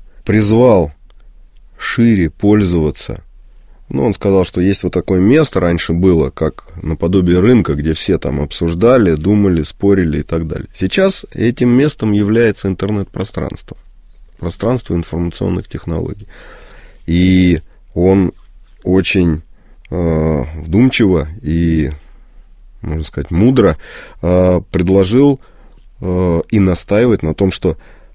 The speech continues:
высокие цели, которые несёт Русская Православная Церковь должны быть там представлены и шире представлены.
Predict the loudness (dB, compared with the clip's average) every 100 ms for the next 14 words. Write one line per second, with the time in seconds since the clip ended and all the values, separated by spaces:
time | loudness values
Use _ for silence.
0 | -16 -6 -4 0 0 0 -2 0 2 4
1 | 4 0 -8 -8 -6 -2 0 2 0 -2
2 | -2 -2 -4 -12 -20 -18 -8 -8 -6 -10
3 | -8 -6 -6 -6 -6 -4 -6 -6 -6 -6
4 | -10 -14 -6 -4 0 0 -2 -2 -2 -2
5 | -4 -6 -6 -2 -2 -2 -6 -14 -20 -20
6 | -14 -8 -6 -2 0 2 0 -4 -8 -8
7 | -4 -4 -6